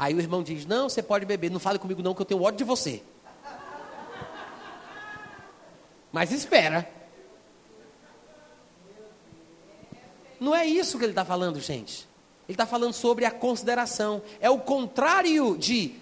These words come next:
menosprezar, que ele falou, ou envergonhar os que não têm nada na igreja. É o contrário. É considerar, é esperar, é alimentar o outro, é olhar pro outro, é pensar no irmão, é ter comunhão,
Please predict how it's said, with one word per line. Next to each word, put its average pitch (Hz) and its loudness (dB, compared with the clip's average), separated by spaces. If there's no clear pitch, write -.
menosprezar, 214 4
que - -2
ele 190 4
falou, 196 8
ou 240 10
envergonhar 254 6
os 214 -2
que 247 -4
não 233 2
têm 240 0
nada 226 -2
na 240 0
igreja. 208 0
É 226 4
o 226 4
contrário. 240 2
É 180 -2
considerar, 220 2
é 190 2
esperar, 208 2
é 180 6
alimentar 214 4
o 220 2
outro, 214 6
é 190 4
olhar 190 4
pro 226 -2
outro, 214 8
é 170 0
pensar 220 0
no 220 -2
irmão, 208 0
é 196 2
ter 220 0
comunhão, 220 4